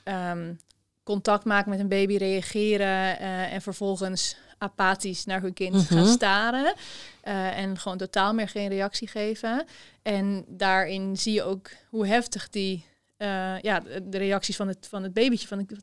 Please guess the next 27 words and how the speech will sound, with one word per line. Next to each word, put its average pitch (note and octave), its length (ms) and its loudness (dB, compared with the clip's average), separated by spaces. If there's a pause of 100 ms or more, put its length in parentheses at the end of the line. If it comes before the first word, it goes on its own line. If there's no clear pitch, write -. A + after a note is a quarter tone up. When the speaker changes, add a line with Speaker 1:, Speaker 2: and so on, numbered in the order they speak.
Speaker 1:
van G3+ 120 -4
het G3 100 -6
kind B3+ 220 4
weer F#3 140 -2
kunnen E3+ 280 -4
zijn. E3+ 300 -4
Speaker 2:
Ja. D4 80 0 (420)
Speaker 1:
Dus G#3 340 -4
dat G#3+ 340 -2
is G#3+ 120 0
ook A3 180 -2
al F#3 180 0
een F#3+ 100 -2
mooie, G3 400 0
ehm, F3+ 420 -2 (800)
ja, G3+ 120 -2
dat F#3+ 200 -2
toont A3 220 4
heel A3 140 4
mooi G#3 180 2
aan G#3 220 0
hoe G#3 120 0
belangrijk G3+ 880 4 (200)
dat G#3 280 -2 (560)
echt G#3 160 -10
dat G3+ 200 -2
de G#3 120 -10